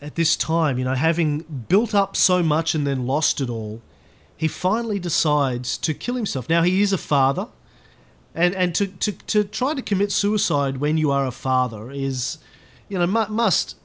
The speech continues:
uh, amount to a, a huge amount of distress. And, uh, but he survives, and, and then he, uh, the, again, um, the way that, uh, Max Gallo writes afterwards,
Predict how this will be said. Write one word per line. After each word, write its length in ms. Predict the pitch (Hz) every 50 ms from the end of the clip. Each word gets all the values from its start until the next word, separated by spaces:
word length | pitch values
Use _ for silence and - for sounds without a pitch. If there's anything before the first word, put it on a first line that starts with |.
| _ _
uh, 180 | 160 156 160 156 131
amount 380 | 165 156 147 147 147 160 165 -
to 200 | - 156 139 131
a, 140 | 131 143 143
a 40 | 139
huge 360 | - - - 247 240 170 165
amount 300 | 156 135 135 131 131 127
of 100 | 117 110
distress. 720 | 104 117 107 - - - 131 120 101 95 95 - - - - -
And, 500 | 147 131 131 135 135 135 135 135 139 135 - - - - - - - - - - - - - - - - -
uh, 420 | - - 170 170 170 170 175 - - - - _ _ - _ _ _ _ _ _ _ -
but 180 | 180 165 202 208
he 100 | 220 214
survives, 800 | 202 - 202 160 165 185 196 185 143 113 90 - - - - -
and, 280 | 170 180 175 180 180 -
and 180 | 170 180 180
then 200 | 185 196 208 202
he, 400 | 180 175 196 185 180 175 180 - - _ _ _ _ _ -
uh, 160 | 165 156 147
the, 180 | 143 151 175 170
again, 520 | 165 151 139 139 175 170 147 131 127 127
um, 420 | 131 123 123 123 123 120 120 123 - - - - - - - - - - - - -
the 100 | 131 143
way 340 | 131 131 143 143 139 139 135
that, 560 | 120 120 127 123 127 131 - - - - -
uh, 680 | 139 131 123 120 120 120 120 120 117 117 117 117 120 120 - - - -
Max 360 | 147 143 139 139 131 - -
Gallo 340 | - - 143 143 139 135 127
writes 340 | 120 120 120 117 123 117 -
afterwards, 580 | 131 127 131 - - 123 120 117 107 104 -